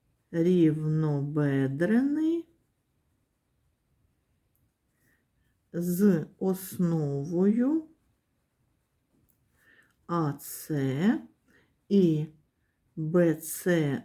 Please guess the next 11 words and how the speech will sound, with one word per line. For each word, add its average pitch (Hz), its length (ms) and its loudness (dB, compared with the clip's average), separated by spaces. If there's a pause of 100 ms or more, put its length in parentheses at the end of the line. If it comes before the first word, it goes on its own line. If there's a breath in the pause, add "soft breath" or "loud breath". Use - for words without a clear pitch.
дорівнює 143 1040 0
А 135 200 -4
Б 226 420 -4 (260)
і 165 120 -2
дорівнює 143 680 0
шість - 680 -4 (680)
сантиметрів. 165 1200 -8 (2250 loud breath)
Тут 160 180 -12
дужки 160 400 -6
не 147 120 -4
потрібні. 170 840 -8